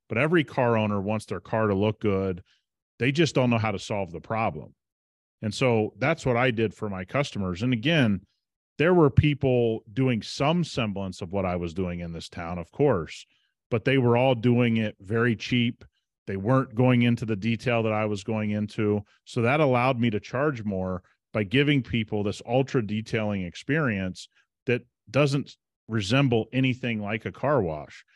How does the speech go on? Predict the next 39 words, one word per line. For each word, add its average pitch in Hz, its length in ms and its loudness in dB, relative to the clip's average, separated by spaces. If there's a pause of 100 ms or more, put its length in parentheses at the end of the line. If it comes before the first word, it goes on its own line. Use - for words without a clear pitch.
(220)
And 123 120 0
again, 117 640 2 (640)
we 127 120 0
need 165 160 4
to 151 80 2
say 139 340 0
this 117 280 -2
every 117 180 -4
time 117 220 -2
we 107 80 0
talk 107 280 -4
about 95 240 -4
maintenance. 76 600 -10 (200)
It 95 140 -10
doesn't 131 320 2
mean 135 180 4
you 117 60 2
can't 123 260 -4
do 113 100 0
paint 107 220 -6
correction, 90 600 -10 (160)
coatings, 95 680 -2 (100)
P 120 160 -2
P 104 240 0
F, 92 260 -2 (200)
tint, 101 480 -2 (640)
all 131 160 2
those 120 200 4
different 110 320 -2
types 107 240 -2
of 92 100 -10
things. 98 240 -4
If 92 140 -10
you 101 60 -12
go 127 180 0
look 131 200 2
at 120 100 -4
that 113 180 0
post, 113 440 -2